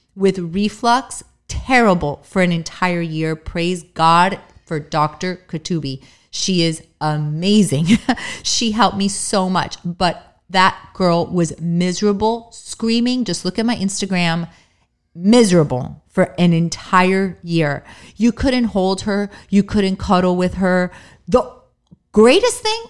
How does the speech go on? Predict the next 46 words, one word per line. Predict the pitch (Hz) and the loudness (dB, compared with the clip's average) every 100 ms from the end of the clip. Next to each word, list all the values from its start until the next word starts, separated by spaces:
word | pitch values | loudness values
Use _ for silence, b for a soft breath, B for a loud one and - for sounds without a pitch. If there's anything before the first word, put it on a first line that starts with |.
| _ 202 | _ 0
was | 202 | 2
that | 202 | 4
her | 196 190 | 2 0
reflux | 180 226 - 294 - | 0 -2 -2 -4 0
was | 226 196 | -2 0
during | 190 180 | -2 0
the | 165 | -2
day, | 165 151 156 214 - - | 0 0 0 -2 -6 -2
and | 175 | 0
at | 160 | 0
night | 170 165 175 | 0 -2 -2
she | - - | -4 -4
would | 180 160 | -2 -2
sleep | - 175 175 | -4 -4 -4
the | - | -4
whole | 151 160 | -4 -2
night, | 156 135 - | -2 -4 -6
which | 156 156 - - | -6 -6 -4 0
I | 165 | 2
know | 170 180 190 | 2 2 2
some | 208 - 185 | 0 0 0
of | 175 | 0
you | 180 | 0
are | 170 | 0
like, | 160 156 - | 0 -4 -6
"Oh, | 330 214 | -6 -4
well, | 170 165 | 0 0
at | 170 | -2
least | 190 214 | -6 -6
you | 226 | -8
can't | - 196 190 | -4 -4 -2
complain." | 190 190 175 151 B B B | -4 -2 -4 -4 B B B
No, | 240 202 - | 2 2 4
I | 196 269 | 2 2
can | - 302 | -4 -6
complain. | 311 247 254 254 196 165 B B | -6 -4 -2 0 -2 -6 B B
My | 196 202 214 | 0 2 2
days | 202 170 185 202 226 | 0 0 0 0 -2
were | 196 196 185 | -4 -2 -2
horrible. | - - 180 185 185 185 147 - | -4 -8 -2 0 0 -4 -8 -6
I | 190 | -6
couldn't | - - 233 233 | -4 -4 -2 -2
get | 214 - | -6 -8
close | - 202 208 - | -4 -2 -2 -2
to | 214 | -4
her. | 208 208 208 202 | -2 0 0 -4